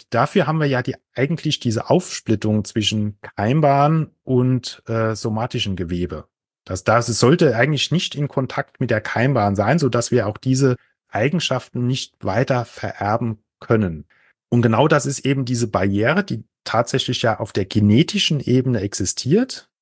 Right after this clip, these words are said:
aber vielleicht auf der epigenetischen Ebene, dass da zusätzliche Informationen mit reingegeben werden können, gar nicht so eine große Barriere darstellt, wie man ursprünglich mal gedacht hat.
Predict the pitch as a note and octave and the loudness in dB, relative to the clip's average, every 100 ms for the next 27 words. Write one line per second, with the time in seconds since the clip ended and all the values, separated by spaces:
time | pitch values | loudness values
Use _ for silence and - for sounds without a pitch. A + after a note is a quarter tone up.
0 | _ - B2 A#2+ - A2 G#2 C#3 - - | _ -2 0 0 0 2 2 2 -2 -4
1 | A#2 - G#2+ - G3+ F#3 A#2+ G#2+ G#2 G2+ | -4 -2 -4 0 2 2 2 4 4 2
2 | F#2+ G2 G#2 A2 C#3+ D3 G#2+ - G#2+ G#2 | -2 0 2 2 2 0 -2 -2 -2 -2
3 | - F#3+ C3+ G#2+ A2+ G#2+ A2 A2 G#2 G#2 | 0 2 2 0 -4 -4 -2 0 0 0
4 | - A#2 A#2 G2+ - F#2 C3 C3+ A2+ B2 | 0 0 0 -2 -2 0 0 0 0 0
5 | B2+ A2+ A2+ B2+ A#2+ - A#2+ B2 - F#2+ | 0 0 0 0 -4 0 0 0 0 2
6 | A2+ D3 D3+ D3 - - - B2 D3 B2 | 2 2 2 0 -2 -4 0 0 2 0
7 | B2 - A#2+ B2 A#2 G2+ G#2 A2 A#2 A#2 | -2 0 0 2 2 2 2 2 2 0
8 | - G2+ A#2 - A2+ - G#2+ G#2 G#2 G2+ | -2 0 -2 -2 -4 -2 -4 -4 -4 -6
9 | - F#2+ F2+ F2+ F2+ - - - - | -6 -8 -8 -12 -10 -10 -12 -16 -20